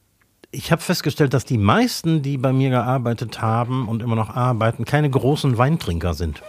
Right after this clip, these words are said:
Ich weiß nicht, ob das grundsätzlich in der Gastro so ist, aber, ähm,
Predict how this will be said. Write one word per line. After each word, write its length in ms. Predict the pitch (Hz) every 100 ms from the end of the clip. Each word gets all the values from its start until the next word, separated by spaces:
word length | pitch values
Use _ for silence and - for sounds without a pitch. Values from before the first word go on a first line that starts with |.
| - - _ _ _ _ _ _ - - - - - - - - - - _ -
Ich 60 |
weiß 140 | 120 135
nicht, 100 | 120
ob 60 |
das 280 | 117 101 - -
grundsätzlich 560 | 123 104 123 - 160
in 60 | 151
der 100 | 135
Gastro 340 | 151 - 143
so 140 | 123 131
ist, 260 | 165 -
aber, 400 | - 120 113 113 107
ähm, 340 | 107 107